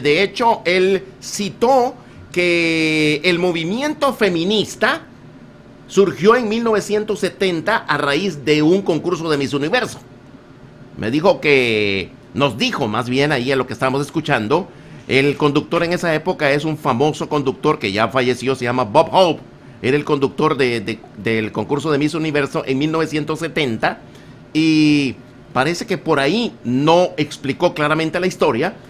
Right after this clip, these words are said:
de que por ahí surgió el movimiento feminista,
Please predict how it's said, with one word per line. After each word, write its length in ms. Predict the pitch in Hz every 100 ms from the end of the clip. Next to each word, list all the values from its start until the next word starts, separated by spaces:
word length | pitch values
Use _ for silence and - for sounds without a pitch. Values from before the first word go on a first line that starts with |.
| -
de 180 | 104 131
que 120 | 135
por 180 | 143 139
ahí 320 | 113 127 165
surgió 580 | 180 196 165 - 165 170 -
el 120 | 156
movimiento 680 | 151 143 139 156 151 151 170
feminista, 920 | - 185 180 185 254 226 - 156 117